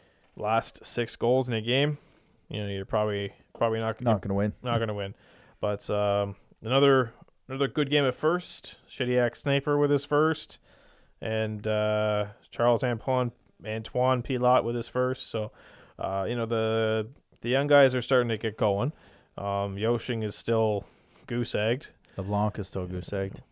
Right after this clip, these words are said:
Speaker 1: No, LeBlanc scored. That's what I just said.
Speaker 2: <laughs> Oh, yeah.
Speaker 1: Yeah.
Speaker 2: My bad. I was looking at something else.
Speaker 1: Yeah. So Yosh-, uh, Loshing is still goose-egged, still got that donut, uh, but it's gonna come. You know it's gonna come, and, um, just, uh, gotta be patient with him.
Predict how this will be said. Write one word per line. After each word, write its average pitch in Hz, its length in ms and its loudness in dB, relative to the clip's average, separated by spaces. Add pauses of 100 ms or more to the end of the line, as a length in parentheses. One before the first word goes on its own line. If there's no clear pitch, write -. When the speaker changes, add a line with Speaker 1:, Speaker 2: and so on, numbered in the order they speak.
Speaker 1:
No, 135 160 2
LeBlanc 120 260 2
scored. 120 320 0 (240)
That's - 160 -8
what 120 60 0
I 110 40 0
just 107 140 -6
said. 113 200 0 (120)
Speaker 2:
<laughs> - 140 -20
Oh, 254 180 10
yeah. 220 100 4 (320)
Speaker 1:
Yeah. 143 240 0
Speaker 2:
My 139 80 10
bad. 127 200 12
I - 20 10
was 120 100 8
looking 127 180 4
at 110 40 0
something 120 220 2
else. 104 260 -2
Speaker 1:
Yeah. 113 140 -6 (420)
So - 140 -10
Yosh-, 139 340 4
uh, 113 640 -4
Loshing 131 380 0
is 120 100 -4
still 123 240 2
goose-egged, 123 720 0 (120)
still - 300 -6
got 120 160 0
that 113 180 0
donut, 127 320 2 (640)
uh, 104 320 -6
but 107 160 -4
it's 113 120 0
gonna 123 160 -2
come. 123 360 0
You 104 100 -6
know 110 120 0
it's 113 100 0
gonna 110 160 -2
come, 110 300 -2 (500)
and, 98 400 -8
um, 98 480 -2 (1300)
just, - 360 -8
uh, 113 360 2
gotta 113 160 -4
be 113 80 -6
patient 120 380 -4
with 127 140 -4
him. 139 180 -2